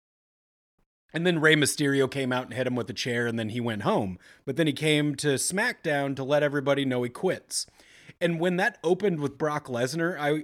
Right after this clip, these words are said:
I immediately, I changed the channel when it ended. It basically, it showed him leaving, <laughs> and then it showed Triple H and Shawn Michaels, like, smirking at the camera.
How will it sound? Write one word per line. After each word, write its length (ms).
I 140
immediately, 560
I 80
changed 320
the 80
channel 500
when 180
it 100
ended. 300
It 160
basically, 580
it 140
showed 260
him 200
leaving, 460
<laughs> 160
and 160
then 80
it 120
showed 340
Triple 460
H 240
and 180
Shawn 380
Michaels, 440
like, 220
smirking 500
at 120
the 60
camera. 540